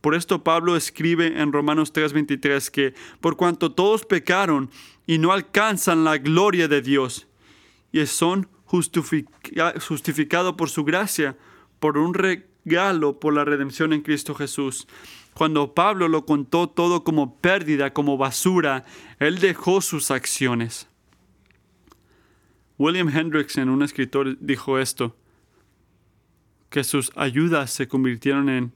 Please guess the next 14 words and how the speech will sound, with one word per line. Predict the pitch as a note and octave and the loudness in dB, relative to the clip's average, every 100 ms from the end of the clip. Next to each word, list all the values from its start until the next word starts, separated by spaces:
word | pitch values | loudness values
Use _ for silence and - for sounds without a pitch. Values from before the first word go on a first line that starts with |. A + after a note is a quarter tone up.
| _ _ _ _ _ _ - | _ _ _ _ _ _ -6
en | C#3 C3 B2+ | -2 -2 -2
tropiezos. | - C3 A#2+ C#3 B2+ B2+ A2+ - _ _ _ _ _ _ _ _ _ _ _ _ _ - | -2 -4 0 -2 -2 -4 -10 -16 _ _ _ _ _ _ _ _ _ _ _ _ _ -20
Sus, | - - C#3+ B2 - _ _ _ - | -6 0 0 0 -6 _ _ _ -6
como | C#3+ C3+ C3 | -2 -2 -2
que | C#3 | -2
lo, | C3 C3 C3 - | 0 0 -2 -2
que | C#3 | -2
lo, | C3+ C3 C#3 C3+ | 0 2 2 0
lo | - C#3 | 0 -2
que | C#3+ C3+ - - | 0 -2 -2 -2
enaltecía, | C3+ C#3 B2+ C#3 B2 F3 F#3+ D3 C3 C3 _ _ _ _ _ _ _ _ _ - | 0 0 0 -2 0 2 2 2 -2 -6 _ _ _ _ _ _ _ _ _ -6
lo | C#3+ B2+ | -4 0
que | C3+ | 0
enaltecía, | B2+ C3 B2 C3 - D#3+ C#3+ B2+ | 0 -2 -2 -4 0 0 0 -4